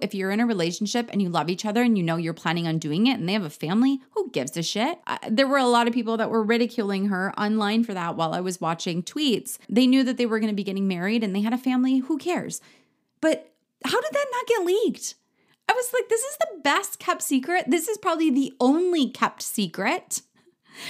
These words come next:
for the entire series. And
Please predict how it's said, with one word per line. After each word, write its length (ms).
for 640
the 340
entire 640
series. 680
And 320